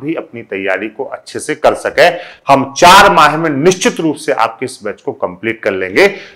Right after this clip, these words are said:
प्रतिदिन छह घंटे की लाइव क्लास के साथ। तो आपको वास्तव में अगर ये बावन हजार पदों में पार्टिसिपेट करना है, वास्तव में अगर आप सफल होना चाहते हैं, तो निश्चित रूप से आप इस सर्वश्रेष्ठ टीम का हाथ थाम सकते हैं।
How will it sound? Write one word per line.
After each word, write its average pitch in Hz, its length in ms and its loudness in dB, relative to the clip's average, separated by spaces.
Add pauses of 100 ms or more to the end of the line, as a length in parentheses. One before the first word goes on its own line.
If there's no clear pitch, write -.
(100)
प्रतिदिन 170 480 0
छह 196 320 4
घंटे 135 360 -6
की 160 160 -8
लाइव 113 360 -4
क्लास 87 320 -14
के 95 60 -4
साथ। - 380 -12 (540)
तो - 640 4
आपको 185 480 6
वास्तव 156 600 4
में 247 140 6
अगर 127 380 2 (400)
ये 127 200 2
बावन 156 400 6
हजार 165 400 2
पदों 143 180 0
में 151 200 -4
पार्टिसिपेट 113 680 -4
करना 98 280 -4
है, 180 200 4
वास्तव 117 380 0
में 120 140 -6
अगर 113 160 -2
आप 110 120 0
सफल - 340 -8
होना 127 260 -2
चाहते 151 400 2
हैं, 196 300 0 (180)
तो 127 60 -4
निश्चित 156 520 0
रूप 147 160 -2
से 139 340 -2
आप 123 200 0
इस - 140 -14
सर्वश्रेष्ठ 123 560 -6
टीम 104 180 -10
का 104 120 -10
हाथ 101 180 -8 (160)
थाम 151 260 4
सकते 165 380 0
हैं। 202 340 0